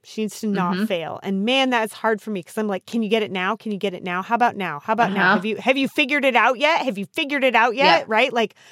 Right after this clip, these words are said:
Speaker 1: I, but it's not about that. It's like, "Have I set you up for success? No, I didn't. I should do something different.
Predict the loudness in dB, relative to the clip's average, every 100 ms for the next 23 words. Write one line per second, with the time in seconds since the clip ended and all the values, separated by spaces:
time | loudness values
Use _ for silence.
0 | -20 _ -12 -12 _ -4 -2 -4 -4 -4
1 | -2 -2 -2 -4 -8 -8 -8 -8 -10 -12
2 | -20 -20 -8 -6 -6 _ _ _ _ _
3 | 0 2 2 0 0 -2 -2 -4 -2 -4
4 | -6 -10 -8 -10 -14 -12 -4 -2 -4 -8
5 | -20 _ -4 2 4 4 2 2 0 -2
6 | -6 -6 -6 -6 -6 -4 -4 -4 -8 -10
7 | -16 -20